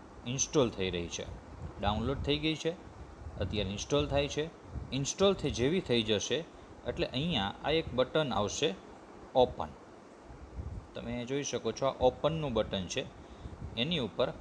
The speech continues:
click કરશું એટલે Google Classroom એપ જે ઇન્સ્ટોલ થઈ છે, એ ખુલશે અને આ પહેલો સ્ક્રીન જે આવશે, તેમાં આ Get સ્ટાર્ટેડનું જે બટન છે,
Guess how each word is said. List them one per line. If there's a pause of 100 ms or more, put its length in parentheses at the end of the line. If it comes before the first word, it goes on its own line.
(260)
click
કરશું (500)
એટલે (260)
Google (100)
Classroom
એપ
જે
ઇન્સ્ટોલ
થઈ
છે,
એ
ખુલશે (1120)
અને (160)
આ
પહેલો
સ્ક્રીન
જે
આવશે, (460)
તેમાં (420)
આ
Get
સ્ટાર્ટેડનું
જે
બટન
છે,